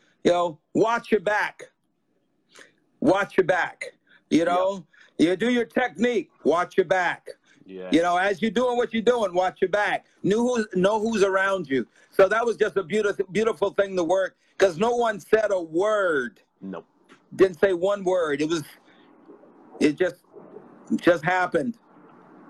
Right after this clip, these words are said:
Speaker 2: It was gorgeous. So now that's that story out the way, um, <laughs> I, and I do love that story. What I wanna draw out now is I wanna get into the stuff you've been doing recently with the Budo brothers, 'cause you just come back from Hawaii at the Legacy,
Speaker 1: Yes.
Speaker 2: um,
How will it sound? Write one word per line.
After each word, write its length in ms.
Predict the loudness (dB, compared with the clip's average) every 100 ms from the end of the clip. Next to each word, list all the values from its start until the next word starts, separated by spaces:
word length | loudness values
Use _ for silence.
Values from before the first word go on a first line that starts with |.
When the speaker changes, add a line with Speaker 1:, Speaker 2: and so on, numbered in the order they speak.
| -20 -20 -20 -20 -20 -18 -12
Speaker 2:
It 60 |
was 120 | -12
gorgeous. 520 | -12 -12 -12 -12 -16 -18 -20 -20 -20 -4
So 300 | 0 0 -4 -6
now 240 | 0 0
that's 200 | 0 -2 0
that 260 | 0 -2
story 360 | -2 -2 0 0
out 140 | -2
the 80 | -6
way, 220 | -10 -12 -14 -6 -6 2
um, 400 | 2 4 0 0 -6
<laughs> 120 | -6
I, 120 | -4 -6 -6 -18 -18 -18 -16 -14 -12
and 140 | -10
I 80 | -10
do 180 | -12 -16
love 160 | -16
that 160 | -18 -20
story. 240 | -20 -20 -20 _ -20 _
What 240 | -8 -4 -2
I 60 |
wanna 200 | -4 -6
draw 260 | -10 -10 -10
out 160 | -10 -12
now 260 | -12 -12 -16
is 100 | -20
I 40 | -20
wanna 240 | -18 -18
get 140 | -18
into 200 | -20 -20
the 80 | -20
stuff 320 | -16 -12 -12
you've 60 | -14
been 140 | -20
doing 180 | -20 -20
recently 440 | -20 -20 -20 -20 -18
with 240 | -18 -18
the 60 | -20
Budo 400 | -18 -8 -8 -8
brothers, 300 | -12 -12 -16
'cause 140 | -14
you 80 | -12
just 160 | -10 -8
come 120 | -4
back 180 | -4 -6
from 120 | -14
Hawaii 460 | -12 -10 -10 -12 -18
at 80 | -20
the 60 | -16
Legacy, 400 | -14 -14 -2 0
Speaker 1:
Yes. 240 | 0 -4 -8
Speaker 2:
um, 420 | -12 -10 -12 -18